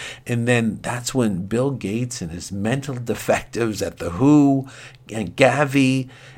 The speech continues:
and the, and the people who you think are government officials, they're under mind control with their own, they're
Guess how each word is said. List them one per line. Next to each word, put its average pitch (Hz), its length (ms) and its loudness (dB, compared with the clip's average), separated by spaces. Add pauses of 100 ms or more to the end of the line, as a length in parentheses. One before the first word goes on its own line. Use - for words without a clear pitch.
(120)
and 127 200 2
the, 120 160 0
and 127 140 2
the 110 80 0
people 175 440 4
who 117 440 -2
you 127 260 -4
think 143 420 -6
are - 40 -10
government 123 500 2
officials, 117 720 0 (260)
they're 190 340 4
under 143 260 6
mind 107 340 0
control 135 320 4
with 156 200 4
their 170 280 6
own, 196 380 4
they're 180 360 0